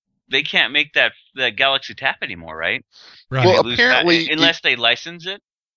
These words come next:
Speaker 3: Well, no, uh, Samsung was found guilty on infringement on, like, all of the company's devices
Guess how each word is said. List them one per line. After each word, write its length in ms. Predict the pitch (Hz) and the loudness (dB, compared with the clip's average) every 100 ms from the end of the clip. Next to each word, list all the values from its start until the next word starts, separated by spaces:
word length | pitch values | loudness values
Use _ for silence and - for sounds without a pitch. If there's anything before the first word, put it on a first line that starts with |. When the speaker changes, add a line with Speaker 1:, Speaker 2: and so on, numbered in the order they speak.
| _ _ | _ _
Speaker 3:
Well, 140 | 165 202 | 0 2
no, 200 | 175 123 | 4 6
uh, 140 | 131 | 4
Samsung 720 | - - 190 214 - 196 175 | 2 -2 0 0 0 0 2
was 120 | 139 | 0
found 380 | - 165 156 135 | 2 2 0 0
guilty 480 | 120 147 - 156 139 | -2 -2 -2 -2 0
on 220 | 123 127 | 2 2
infringement 640 | 123 - 143 135 139 131 - | 0 0 -2 0 0 0 2
on, 140 | 117 117 | 2 4
like, 200 | 110 - - | 2 0 0
all 320 | 123 170 160 | 4 6 6
of 100 | 117 | 4
the 80 | 120 | 0
company's 580 | - 120 127 117 107 | -2 -2 -4 -8 -8
devices 720 | 101 104 113 117 - 104 101 | -6 2 2 2 -2 -8 -10